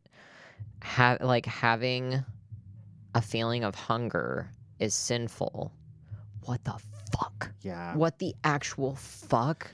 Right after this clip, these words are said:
Speaker 1: Like, that
Speaker 2: Well,
Speaker 1: is not changeable.
Speaker 2: Mm-hmm.
Speaker 1: That is not something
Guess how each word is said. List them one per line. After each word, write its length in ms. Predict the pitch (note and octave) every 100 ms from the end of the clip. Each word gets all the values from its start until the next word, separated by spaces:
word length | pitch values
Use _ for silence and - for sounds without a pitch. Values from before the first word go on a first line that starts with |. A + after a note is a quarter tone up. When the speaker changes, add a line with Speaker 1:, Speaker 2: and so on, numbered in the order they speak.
| - - - -
Speaker 1:
Like, 180 | E3+ -
that 180 | F3
Speaker 2:
Well, 80 | F3+
Speaker 1:
is 120 | F3+ D#3+
not 560 | D3+ D3 C#3+ D#3 D3+ - - -
changeable. 760 | - D#3 D3+ C#3 A#2+ - E2
Speaker 2:
Mm-hmm. 80 | D2+
Speaker 1:
That 140 | A#2+ C#3+
is 140 | C#3+
not 320 | D3 C3+ B2
something 440 | - D3 C#3 D#3+